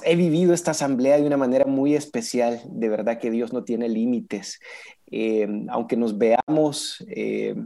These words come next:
por estos medios, para Dios no hay límites. Él sigue actuando. Su Espíritu Santo es, es magnífico, es perfecto.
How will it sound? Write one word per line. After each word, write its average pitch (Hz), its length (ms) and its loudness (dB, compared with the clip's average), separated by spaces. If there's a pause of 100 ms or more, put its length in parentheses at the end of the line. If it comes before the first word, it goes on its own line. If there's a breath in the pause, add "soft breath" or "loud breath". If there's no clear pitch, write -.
(460)
por 226 180 2
estos 135 300 -2
medios, 156 680 2 (840 loud breath)
para 135 240 -6
Dios 156 200 0
no 185 60 2
hay 175 120 4
límites. 165 640 2
Él 156 280 2
sigue 175 320 2
actuando. 160 500 2
Su 123 140 -4
Espíritu 156 500 0
Santo 143 460 -2
es, 147 400 -4
es 135 240 -6
magnífico, 147 720 -2
es 131 80 -6
perfecto. - 800 -4